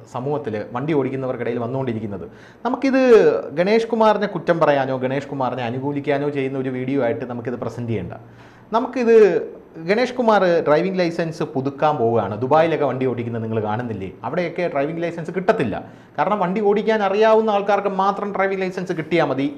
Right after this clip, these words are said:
എന്നുള്ള രീതിയിലാണ്. അപ്പോൾ ഇതിൽ എൻ്റെ നിലപാട് എവിടെയാണെന്നുള്ളത് ഇവിടെ നിൽക്കട്ടെ. ഇതിൽ ഞാൻ പറയാൻ പോകുന്നത്, ഇപ്പോൾ പൊതുജനങ്ങൾക്കിടയിൽ ഗണേഷ് കുമാറിൻ്റെ ഈ നിലപാടിനോടുള്ള ഒരു സമീപനം, അതായത് ലൈസൻസ് എടുക്കാനുള്ളവർ മുഴുവൻ ഗണേഷ് കുമാറിനെതിരാണ്,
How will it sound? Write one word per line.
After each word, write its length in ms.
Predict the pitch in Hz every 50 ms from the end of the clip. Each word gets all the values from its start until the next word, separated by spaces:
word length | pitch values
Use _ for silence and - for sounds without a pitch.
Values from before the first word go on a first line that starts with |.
| 143 156
എന്നുള്ള 300 | 165 175 175 151 147 143
രീതിയിലാണ്. 480 | 135 135 120 131 123 107 95 90 - - - - - - - - - -
അപ്പോൾ 120 | - 240 202 -
ഇതിൽ 160 | 233 240 240
എൻ്റെ 400 | 202 175 180 196 220 233 262 254
നിലപാട് 380 | 226 202 190 185 185 180 160
എവിടെയാണെന്നുള്ളത് 540 | 160 151 147 147 143 139 135 131 123 123 127
ഇവിടെ 140 | 120 117 123
നിൽക്കട്ടെ. 340 | 123 117 - 123 - - - - - - - - - - - - - - - -
ഇതിൽ 220 | 202 214 277 262
ഞാൻ 200 | 240 226 220 208
പറയാൻ 300 | 185 170 165 185 196 202
പോകുന്നത്, 320 | 180 170 151 139 127 127 135
ഇപ്പോൾ 340 | 160 170 - - 254 220 196 185 190
പൊതുജനങ്ങൾക്കിടയിൽ 960 | 175 180 180 226 190 226 233 233 233 233 233 226 226 180 165 139 123 117 110 120
ഗണേഷ് 340 | 143 131 127 139 147 151 151
കുമാറിൻ്റെ 720 | - 156 151 151 147 143 147 147 143 143 143 143 139 143 143 -
ഈ 120 | 123 139
നിലപാടിനോടുള്ള 720 | 135 127 120 123 123 127 131 131 131 127 123 117 117 110 113
ഒരു 80 | 113
സമീപനം, 540 | 110 - 104 101 110 120 117 113 92 - - - - - - - - - 185
അതായത് 300 | 220 240 226 247 220 208
ലൈസൻസ് 400 | 196 226 254 247 294 277 240 - 202
എടുക്കാനുള്ളവർ 640 | 190 226 226 269 269 262 240 214 190 190 180 175 175
മുഴുവൻ 360 | 170 156 156 160 165 165 160
ഗണേഷ് 280 | - 147 143 135 135 -
കുമാറിനെതിരാണ്, 800 | - 139 127 135 123 117 120 120 104 90 107 90 95 - -